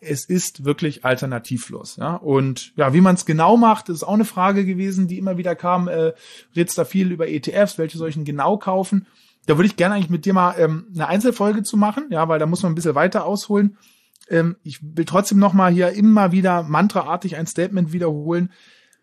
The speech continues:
Bevor man reingeht und jetzt sagt, „Pass auf, dieser eine E T F und der ist noch ein bisschen anders“, die Grundentscheidung, überhaupt mal in den Markt reinzugehen und sich ein E-T-F-Portfolio zusammenzustellen, das ist die aller, aller, allerwichtigste. Die ist auch viel wichtiger als irgendeine Timing-Entscheidung.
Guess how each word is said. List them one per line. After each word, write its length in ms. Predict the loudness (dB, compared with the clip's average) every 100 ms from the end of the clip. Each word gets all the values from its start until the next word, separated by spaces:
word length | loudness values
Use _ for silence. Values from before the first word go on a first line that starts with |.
| _ -10
Bevor 400 | -8 0 2 4
man 180 | 4
reingeht 520 | 2 2 2 2 0 -2
und 200 | -6 -4
jetzt 280 | -4 -4
sagt, 360 | -8 -8 -10 -12
„Pass 140 | -10
auf, 100 | -10
dieser 300 | -4 -4 -2
eine 200 | -4 -6
E 60 | -6
T 120 | -8
F 100 | -8
und 120 | -4
der 100 | -4 -2
ist 80 |
noch 80 | -4
ein 60 | -4
bisschen 180 | -6 -6
anders“, 340 | -6 -6 -8
die 140 | -12
Grundentscheidung, 960 | -6 0 0 0 -4 -4 0 0 0 -2
überhaupt 480 | -4 -2 0 0 2
mal 180 | -2 -2
in 80 |
den 160 | -6 -4
Markt 300 | -2 -4 -4
reinzugehen 640 | -2 -2 -2 -8 -6 -6
und 160 | -6 -10
sich 140 | -10
ein 40 | -10
E-T-F-Portfolio 800 | -8 -6 -6 -4 -6 -4 -4 -4
zusammenzustellen, 800 | -6 -8 -8 -8 -10 -6 -4
das 160 | -4 -4
ist 160 | -6 -6
die 120 | -2
aller, 320 | 2 2 0
aller, 200 | -2 -4
allerwichtigste. 680 | -4 -6 -8 -14 -16 -14 -10
Die 80 |
ist 100 | -10
auch 140 | -12 -10
viel 280 | -2 0 0
wichtiger 380 | -2 -4 -4
als 120 | -4 -6
irgendeine 220 | -8 -6
Timing-Entscheidung. 800 | -2 0 0 -2 -6 -8 -10